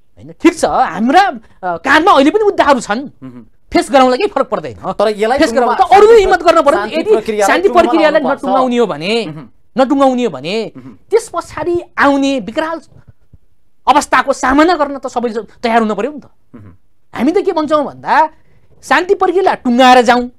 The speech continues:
Speaker 2: मह्म।
Speaker 1: त्यस पछाडि आफ्ना विचार, दृष्टिकोण राखेर फेरि नयाँ तरिकाले के हो त
Speaker 2: मुलुकलाई
Speaker 1: भन्दाखेरि
Speaker 2: नयाँ समृद्धितर्फ अगाडि बढाउँ।
Speaker 1: बढाउने
Speaker 2: यो
Speaker 1: सन्दर्भ
Speaker 2: शान्ति
Speaker 1: फेरि
Speaker 2: प्रक्रियालाई
Speaker 1: लागौँ।
Speaker 2: टुङ्गामा लानुपर्छ। अब जस्तो उहाँले के भन्नुभयो भने अघि नै राष्ट्रिय स्वतन्त्र पार्टीका नेता अहिले जहाँ, अ, तिनवटै क्षेत्रमा उम्मेदवार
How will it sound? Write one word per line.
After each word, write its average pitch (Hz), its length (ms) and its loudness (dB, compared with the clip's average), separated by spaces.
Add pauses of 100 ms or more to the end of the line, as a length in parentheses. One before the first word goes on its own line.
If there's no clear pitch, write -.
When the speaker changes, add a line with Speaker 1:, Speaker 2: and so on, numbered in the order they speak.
(160)
Speaker 2:
मह्म। - 180 -20
Speaker 1:
त्यस 440 280 -6
पछाडि 370 320 -4
आफ्ना 320 540 -6
विचार, 269 480 -6
दृष्टिकोण 349 500 -4
राखेर 277 300 -2
फेरि 294 200 -10
नयाँ 320 320 -6
तरिकाले 285 340 -4
के 233 80 -8
हो 254 60 -2
त 247 40 -10
Speaker 2:
मुलुकलाई 220 280 -2
Speaker 1:
भन्दाखेरि 254 180 -2
Speaker 2:
नयाँ 220 120 -6
समृद्धितर्फ 185 680 -6
अगाडि 156 220 -6
बढाउँ। 127 260 -12
Speaker 1:
बढाउने 311 260 4
Speaker 2:
यो 349 60 4
Speaker 1:
सन्दर्भ - 200 -2
Speaker 2:
शान्ति 285 140 -2
Speaker 1:
फेरि 466 140 6
Speaker 2:
प्रक्रियालाई 226 280 -2
Speaker 1:
लागौँ। 180 240 -6
Speaker 2:
टुङ्गामा 180 160 0
लानुपर्छ। 165 420 -8 (420)
अब 285 140 2
जस्तो 247 260 -6
उहाँले 214 280 -4
के 196 120 -12
भन्नुभयो 147 320 -8
भने 147 140 -10
अघि 185 300 -6
नै 196 260 -10
राष्ट्रिय 139 360 -12
स्वतन्त्र 151 340 -12
पार्टीका 131 400 -12
नेता 107 240 -18
अहिले 170 300 -8
जहाँ, 165 420 -8 (300)
अ, 110 60 -14
तिनवटै 170 320 -12
क्षेत्रमा 143 360 -14
उम्मेदवार 120 480 -12